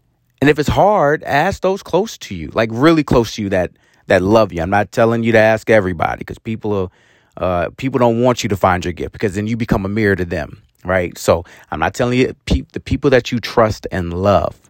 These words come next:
ask them what they think your gifts are. You know, what if people been telling you since you were a child? People told me since I was a child, I talk <laughs> too much, right?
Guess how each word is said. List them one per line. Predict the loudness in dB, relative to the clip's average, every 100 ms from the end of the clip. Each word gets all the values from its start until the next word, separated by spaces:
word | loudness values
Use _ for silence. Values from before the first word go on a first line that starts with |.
| _ _ _ _ _ _ _ _ _ _ _ _ -4
ask | 0 2
them | 2 4
what | 4
they | 4 2
think | 0 -2
your | 0
gifts | 0 0
are. | -4 -4 -8 _ _ _ _ _ _ _ _ _ _ _ _ _ _ _
You | 0
know, | 4
what | 6 4
if |
people | 2 0 2
been | 2
telling | 4 2 4
you | 0
since | 0 -2 -2
you | 2
were | 2
a |
child? | 4 2 0 -4 -8 -20 _ _ _ _ _ _ _ _ _ _ _ _ _ _ _ _ _ -2
People | 0 4
told | 4
me | 4
since | -2 2
I | 2
was | 2
a |
child, | 2 4 4
I | 2
talk | 0 0 0
<laughs> | -4 -2
too | -2 0
much, | 0 0 -2 -18 -20 -20 -8
right? | 2 2 2